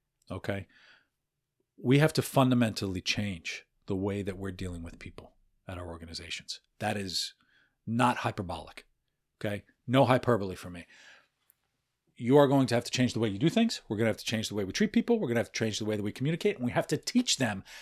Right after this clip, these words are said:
how to do it. Okay? This is a tall order. This isn't something like, "Let's, let's dust off something from the late nineties, you know, some coaching training program, and let's give them a PowerPoint presentation. Everything's gonna be fine."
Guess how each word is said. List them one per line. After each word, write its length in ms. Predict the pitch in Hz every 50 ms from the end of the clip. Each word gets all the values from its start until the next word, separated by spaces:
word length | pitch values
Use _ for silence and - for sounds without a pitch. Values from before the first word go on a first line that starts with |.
| - -
how 200 | - - 170 156
to 160 | - - 131
do 320 | 107 101 101 151 151 127 92
it. 100 | - - _ _ _ _ _ _ _ _ _ _ _ _ _ _ _ _ _ _ _ _ -
Okay? 260 | 113 107 - 120 123
This 240 | 120 117 156 196 196
is 80 | 262 233
a 60 | 233
tall 360 | 226 - - - 170 160 151
order. 280 | 135 135 135 127 101 92
This 180 | 90 107 -
isn't 180 | 190 202 214 190
something 220 | - 156 131 139
like, 140 | 127 123 117
"Let's, 240 | 117 120 - - -
let's 260 | 143 139 139 - -
dust 240 | - 156 139 - -
off 140 | 151 131 117
something 280 | - 143 123 - -
from 160 | 117 - 123 120
the 60 | 113
late 220 | 110 117 117 110
nineties, 440 | 110 113 113 117 113 107 98 90 - - - - - - - - _ _ -
you 120 | 123 117
know, 80 | 113 107
some 160 | 107 110 107
coaching 360 | - - 135 135 - 131 120
training 380 | - - 127 135 127 127 123 107
program, 480 | - - 110 104 95 101 95 92 90 - - - - - -
and 80 | 120 123
let's 100 | 127 -
give 160 | - 131 117
them 80 | 127 123
a 80 | 113
PowerPoint 380 | - 107 113 120 117 - 120 -
presentation. 480 | - 110 95 98 - 113 107 - -
Everything's 180 | 107 104 107 101
gonna 160 | - 113 98
be 80 | 92 92
fine." 300 | - - 107 104 95